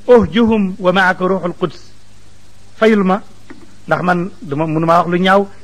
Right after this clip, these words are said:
mais ŋàññal ma leen, Jibril a ngi ànd ak yow. Ba Hassan naan leen, "Man yahju rasulallahi minkum wa yamdahuhu wa yansuruhu sawaa'un." Hassan naan leen, "Man dey,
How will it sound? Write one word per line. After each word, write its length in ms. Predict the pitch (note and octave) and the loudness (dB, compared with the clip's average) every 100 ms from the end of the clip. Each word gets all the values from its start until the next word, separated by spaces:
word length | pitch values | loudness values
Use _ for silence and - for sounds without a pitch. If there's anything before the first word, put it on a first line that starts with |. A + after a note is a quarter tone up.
| - | -2
mais 140 | F3 G#3 | 2 4
ŋàññal 340 | A#3 A#3+ B3+ | 4 4 4
ma 120 | A#3+ | 4
leen, 340 | A#3 A3+ B3+ - A#3 | 4 2 0 -6 -6
Jibril 320 | D3+ G#3 G#3+ | 0 4 4
a 40 | |
ngi 80 | G3+ | 4
ànd 160 | G3 F3+ | 2 2
ak 100 | D#3 | -2
yow. 160 | C#3 - - - - - - - - - - - - - - - - - - - - - - | -6 -8 -16 -18 -18 -16 -16 -16 -18 -18 -18 -18 -18 -16 -16 -16 -16 -16 -16 -18 -18 -18 -12
Ba 240 | - C3+ D3+ | -6 -4 -4
Hassan 280 | C#3+ E3+ F3+ | 0 2 4
naan 160 | F3 F3 | 2 4
leen, 260 | F3+ E3+ E3+ - - - | 2 2 -4 -14 -16 0
"Man 160 | D#3 E3+ | 2 4
yahju 480 | F3 D#3+ E3 F3 | 2 2 2 4
rasulallahi 760 | F3 E3+ F3+ F3 F3 F3 E3 E3 | 4 2 2 4 4 4 4 2
minkum 480 | E3+ E3 - F3+ C3 - - - - - - - - | 0 -2 0 0 0 -8 -16 -16 -16 -16 -16 -16 -2
wa 140 | D3 | 4
yamdahuhu 640 | F3 E3+ E3+ - E3+ E3+ E3+ | 4 4 2 0 0 2 6
wa 100 | F3+ | 6
yansuruhu 600 | F3 F3 - F3 E3 E3+ | 6 4 2 4 4 2
sawaa'un." 520 | D#3+ E3+ D#3 F3 D#3 C3 - - - - - - - - - | 2 4 4 4 0 -6 -14 -18 -18 -18 -18 -18 -18 -18 -10
Hassan 280 | D#3 F3+ F3+ | 0 2 4
naan 180 | F3+ F3+ | 4 4
leen, 140 | F#3 | 4
"Man 160 | F3+ F3+ | 4 4
dey, 240 | F#3 G#3 | 4 2